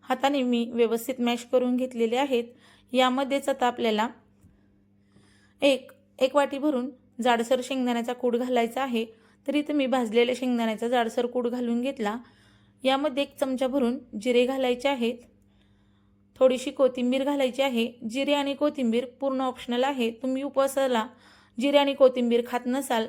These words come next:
ना-, तुम्ही नाही वापरलं तरीसुद्धा चालेल. तर यामध्ये मी हिरवी मिरची घालून घेतली. नंतरनं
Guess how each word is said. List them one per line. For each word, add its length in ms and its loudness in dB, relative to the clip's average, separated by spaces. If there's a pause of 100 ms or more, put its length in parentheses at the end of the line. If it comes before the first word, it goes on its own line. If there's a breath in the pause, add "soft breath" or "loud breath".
(120)
ना-, 440 -8
तुम्ही 220 10
नाही 320 8
वापरलं 440 8 (100)
तरीसुद्धा 480 8
चालेल. 400 2 (640 soft breath)
तर 160 8
यामध्ये 640 6 (560 soft breath)
मी 180 4
हिरवी 340 4
मिरची 300 2
घालून 320 0
घेतली. 360 -2 (680 soft breath)
नंतरनं 520 4